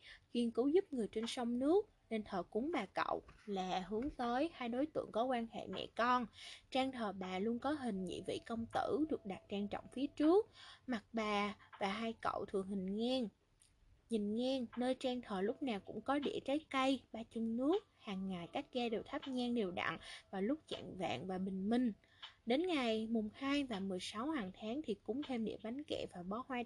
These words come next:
tươi. Năm hết, Tết cận kề cũng là lúc người ta đi ghe xuồng tranh thủ ghé qua lên bờ, vừa chà rửa sạch sẽ, vừa sửa chữa, trét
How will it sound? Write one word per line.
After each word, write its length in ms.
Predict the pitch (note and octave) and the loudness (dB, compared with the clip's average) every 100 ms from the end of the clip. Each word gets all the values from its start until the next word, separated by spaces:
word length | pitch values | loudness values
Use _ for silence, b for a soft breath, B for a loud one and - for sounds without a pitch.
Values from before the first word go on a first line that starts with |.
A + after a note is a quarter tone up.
| - | 0
tươi. 300 | B3 C4 A3 B B B B B | 4 4 2 B B B B B
Năm 180 | C#4+ C#4+ | 0 0
hết, 280 | C#4 E4 F4+ - | 2 2 2 4
Tết 200 | F#4+ - | 4 4
cận 200 | - F#3+ | -4 -2
kề 180 | G3+ | -2
cũng 200 | F#3+ A3 B3+ | -2 -4 -4
là 120 | G#3+ | -2
lúc 240 | G#3 D#4 | -2 -2
người 120 | B3 G3 | -2 -4
ta 260 | G#3+ G#3+ | -2 -2
đi 200 | G#3+ A3 | 0 0
ghe 200 | A3 A3 | 2 0
xuồng 300 | G#3+ A3 F#3 | 0 -2 -2
tranh 200 | F#3+ G#3 | -2 -6
thủ 240 | - - G3 | -4 -6 -2
ghé 140 | G#3+ | 0
qua 320 | C4+ C#4 B3+ | 2 2 2
lên 260 | B3 B3 B3 | 2 0 2
bờ, 260 | A3+ G#3 F#3+ B B - | 4 6 4 B B -4
vừa 120 | G#3+ G3+ - | 0 0 0
chà 80 | G3 F#3 | -2 -2
rửa 140 | - A#3 | -2 0
sạch 180 | - - | 0 -2
sẽ, 340 | - - B3 D#4 | -4 0 0 0
vừa 200 | A#3+ G#3 | -2 -4
sửa 220 | F#3+ - G#3 | -4 -2 -4
chữa, 420 | - - D2 D4+ - | -2 0 2 2 0
trét 140 | F4 | -2